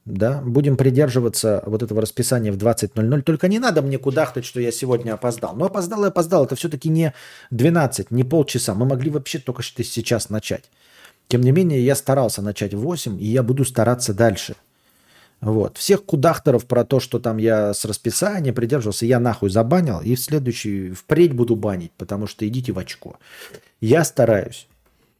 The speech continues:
Вот. И всё равно получилось раньше, чем обычно. Намного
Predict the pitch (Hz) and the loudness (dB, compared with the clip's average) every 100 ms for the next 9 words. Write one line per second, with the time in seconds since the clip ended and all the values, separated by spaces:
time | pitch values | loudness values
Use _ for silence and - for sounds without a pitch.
0 | _ - 117 104 - 123 - 135 160 233 | _ -4 0 0 -2 -4 2 4 4 4
1 | 151 131 185 139 139 127 123 117 101 95 | 4 4 4 4 4 2 2 -2 -4 -2
2 | 92 90 - - 98 117 110 107 175 135 | -4 -6 -12 -14 -2 0 2 4 4 4
3 | 101 | 0